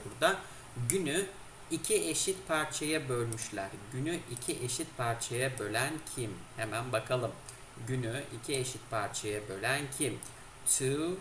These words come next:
equal halves. Biliyorsunuz half tekil hali F ile yazılıyor. Halves oldu mu yarımlar, yani iki eşit yarıma, e, bölen ulus, ırk hangisiymiş?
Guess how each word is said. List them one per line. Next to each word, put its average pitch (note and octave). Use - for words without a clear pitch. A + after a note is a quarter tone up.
equal C#3+
halves. -
Biliyorsunuz C3+
half C#3
tekil C#3+
hali C3
F C#3
ile C#3
yazılıyor. G#2+
Halves C#3
oldu G#2+
mu D#3+
yarımlar, B2+
yani G#2+
iki D#3
eşit -
yarıma, B2+
e, G2+
bölen A2+
ulus, -
ırk C#3+
hangisiymiş? C3+